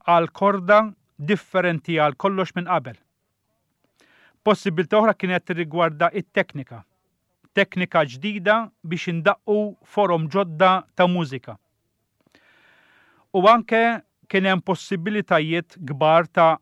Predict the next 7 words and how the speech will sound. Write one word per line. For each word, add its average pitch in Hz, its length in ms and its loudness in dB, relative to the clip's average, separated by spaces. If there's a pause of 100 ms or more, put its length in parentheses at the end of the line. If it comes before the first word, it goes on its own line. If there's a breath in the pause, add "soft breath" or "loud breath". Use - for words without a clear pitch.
twelid 190 720 -2 (240)
ta' 196 160 4
forom 214 480 2 (160)
mużikali 170 640 0
ġodda 202 400 2 (400)
illi 180 240 0
appartienu 156 880 -4